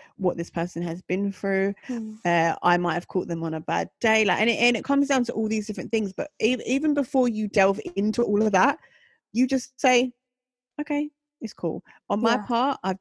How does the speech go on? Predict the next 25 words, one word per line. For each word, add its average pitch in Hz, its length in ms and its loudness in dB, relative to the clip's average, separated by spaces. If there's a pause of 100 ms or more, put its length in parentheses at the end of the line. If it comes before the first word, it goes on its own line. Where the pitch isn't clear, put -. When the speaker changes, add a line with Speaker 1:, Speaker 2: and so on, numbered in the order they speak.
Speaker 1:
I've 185 220 0
done 214 360 0
my 190 140 -2
bit 180 200 -2
and 170 120 -2
I've 170 140 -6
been 170 140 -2
a 170 80 -2
good 165 140 -8
person." 175 500 -4
At 180 80 -8
the 190 80 -4
end 208 140 0
Speaker 2:
That's 196 60 -4
Speaker 1:
of 190 60 -8
the 196 100 0
day, 190 120 0
Speaker 2:
it. - 20 -2
Speaker 1:
if 220 100 -10
you, 196 220 -4
if - 180 -6
you 202 100 -4
don't 202 200 -2
wanna 185 180 -4
reciprocate, 180 840 -6